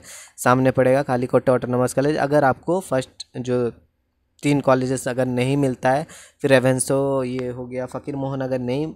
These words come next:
प्रोवाइड होता है, तो आप कालीकोटे में जा सकते हैं। फिर कोसब Institute of Self Domain, ठीक है, ये खुर्दा में हो गया। इसी तरह से फ्रेंड्स बहुत सारे कॉलेजेस हैं, ठीक है।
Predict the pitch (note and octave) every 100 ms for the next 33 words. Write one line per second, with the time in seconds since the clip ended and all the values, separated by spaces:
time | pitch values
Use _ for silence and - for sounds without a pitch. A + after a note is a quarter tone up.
0 | - B2 B2 B2 A#2+ D#3 D#3+ D3+ - B2
1 | B2 A#2+ C3+ C#3+ F#3+ B2+ - A2 - A2+
2 | A2+ - - - - _ _ D3 B2+ C3+
3 | C3+ - D3+ C#3+ C3 C#3 D3 C#3 C3 C#3
4 | C#3 C3 C3+ C3+ C#3+ D#3+ - - _ _
5 | _ _ _ _ _ _ C#3+ D#3 C#3 B2+
6 | - C3 A#2+ C3 C3+ C3+ B2+ C3 C3+ -
7 | _ _ _ - D#3 G3+ F#3 F3 E3 -
8 | C#3 D3+ E3+ - A#2 B2 B2+ C3 C3 C3
9 | B2+ A#2+ A#2+ A#2+ B2 - D3+ G3 - -
10 | C#3+ D3